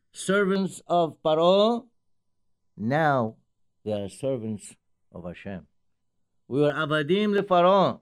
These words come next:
Now we are Avadim to Hashem. We're trading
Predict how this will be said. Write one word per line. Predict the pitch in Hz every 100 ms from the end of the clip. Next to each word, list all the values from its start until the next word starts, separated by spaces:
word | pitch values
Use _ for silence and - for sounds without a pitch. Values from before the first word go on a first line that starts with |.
| _
Now | 110 147 151
we | 139
are | 123
Avadim | 127 113 107 110 123
to | 110 98
Hashem. | 87 110 95 - _ _
We're | 135 151
trading | 151 - 160 185 214 220 196 135 104